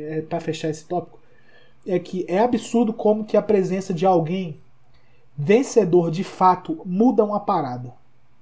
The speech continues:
Absurdo. Esse é um time que, vamos ser honestos aqui, se você olha pro Tampa Bay Buccaneers do ano passado,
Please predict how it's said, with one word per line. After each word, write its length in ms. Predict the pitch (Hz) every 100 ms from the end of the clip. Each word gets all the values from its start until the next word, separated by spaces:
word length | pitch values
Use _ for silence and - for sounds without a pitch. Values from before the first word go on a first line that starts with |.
| - - - - - - -
Absurdo. 760 | 247 311 277 - 180 151 131 - - - -
Esse 240 | 320 349
é 20 |
um 80 | 226
time 260 | - 214 180
que, 220 | - 180
vamos 260 | 185 247
ser 100 | -
honestos 300 | 202 180 156
aqui, 300 | 147 208 151 - - -
se 60 |
você 180 | 262 254
olha 140 | 320 277
pro 100 | 240
Tampa 240 | 220 220
Bay 100 | 190
Buccaneers 380 | 185 185 185 170
do 100 | 170
ano 120 | 165
passado, 640 | 175 147 - 185 160 131